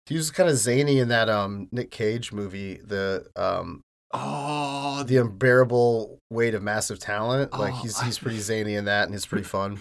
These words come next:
Speaker 2: <laughs> I was just thinking we should try to get Nick Cage in this picture.
Speaker 1: Oh, Nick Cage and Spawn? I mean,
Speaker 2: Man,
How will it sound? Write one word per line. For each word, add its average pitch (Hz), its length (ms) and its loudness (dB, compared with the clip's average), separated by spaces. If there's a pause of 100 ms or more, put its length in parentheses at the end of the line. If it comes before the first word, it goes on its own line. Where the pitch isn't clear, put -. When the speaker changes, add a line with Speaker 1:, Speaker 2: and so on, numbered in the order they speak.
(120)
Speaker 2:
<laughs> 160 140 -16
I 123 100 0
was 139 180 0
just 135 160 -4
thinking 123 240 -2
we 113 100 2
should 90 280 -6
try 113 160 0
to 104 80 2
get 101 160 -4
Nick 95 180 -6
Cage 120 300 -2
in 90 80 -4
this 85 140 -6
picture. 85 480 -10 (840)
Speaker 1:
Oh, 143 180 6
Nick 139 200 0
Cage 156 360 -2
and 113 100 -4
Spawn? 123 500 0
I 123 100 2
mean, 117 300 0
Speaker 2:
Man, 98 220 -10